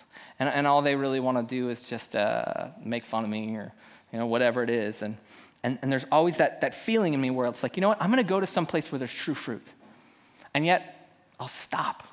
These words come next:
and, and I'll talk and I'll ask, "How can I pray for you today?" And even, even last week, someone that I had felt like, man, over and over and over again, I had offered prayer. And, and that day they wanted prayer. And that day they wanted me to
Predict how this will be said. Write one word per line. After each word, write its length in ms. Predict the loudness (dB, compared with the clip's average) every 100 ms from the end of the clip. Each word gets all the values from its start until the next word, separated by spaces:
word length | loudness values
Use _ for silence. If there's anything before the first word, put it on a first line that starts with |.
| -14
and, 160 | -10 -8
and 100 | -10
I'll 100 | -10
talk 420 | -10 -4 -4 -4
and 80 | -8
I'll 120 | -6
ask, 280 | -6 -6 -6
"How 100 | -8
can 160 | -4 -4
I 60 |
pray 200 | -2 -6
for 140 | -6 -8
you 80 |
today?" 320 | -8 -10 -12 -16 -20 _ _ _ _ _ _ _ _ -6
And 80 | -2
even, 320 | 2 2 0 -2
even 240 | 0 4
last 320 | 4 2 0
week, 300 | -2 -2 -4 -20 -20 -20 -6
someone 260 | 0 4
that 100 | 6
I 60 | 6
had 120 | 4
felt 240 | 2 2 4
like, 200 | 2 4
man, 220 | 0 0 -10 -4
over 340 | 0 2 4 4
and 140 | 2 2
over 240 | 0 2
and 100 | 0 0
over 280 | -2 2 0
again, 160 | 2
I 60 | 2
had 100 | 2
offered 320 | 2 2 -4
prayer. 260 | -2 -2 -2
And, 260 | -2 -6 -6 -18 -20 -20 -12 -6
and 120 | -2
that 200 | -2 0
day 200 | 0 2
they 140 | 0
wanted 280 | -2 -4 -6
prayer. 360 | -10 -10 -10 -10
And 120 | -4
that 160 | -4 0
day 120 | 0
they 100 | 0
wanted 240 | 0 -2 -2
me 100 |
to 100 | -4